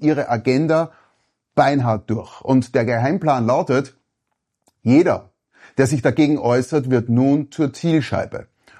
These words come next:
Ursula von der Leyen will ein Klima der Angst erzeugen, damit alle Bürger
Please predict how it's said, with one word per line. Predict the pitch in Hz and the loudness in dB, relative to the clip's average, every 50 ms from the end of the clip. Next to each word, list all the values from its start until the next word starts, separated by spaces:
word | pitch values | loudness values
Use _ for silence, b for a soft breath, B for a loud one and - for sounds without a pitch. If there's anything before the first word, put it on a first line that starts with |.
| b b 151 | b b 2
Ursula | 156 175 165 208 190 175 170 | 4 4 2 2 0 0 0
von | - - 170 156 151 | 0 -2 -2 -2 0
der | 151 | 0
Leyen | 139 123 120 123 139 147 143 | 2 2 2 0 0 0 0
will | 139 147 147 - | 0 0 -2 -2
ein | - 123 120 120 117 | -4 -2 -2 -2 -2
Klima | - - 139 151 156 160 156 147 | -2 -2 -2 0 0 0 -2 -2
der | 127 147 127 - - - | -2 -2 -4 -4 -4 -6
Angst | 117 123 139 143 139 - - - - | -4 0 0 0 -2 -2 -6 -8 -8
erzeugen, | 110 - - - 98 92 87 87 - | -8 -4 -2 -2 -2 -2 -2 -4 -2
damit | 101 107 117 120 - - - | 0 0 0 0 -2 -2 2
alle | 131 151 185 208 214 220 220 220 202 | 2 4 4 4 2 2 2 2 0
Bürger | - - 147 139 131 120 - 110 92 87 - | 2 2 2 2 2 2 0 -4 -8 -14 -16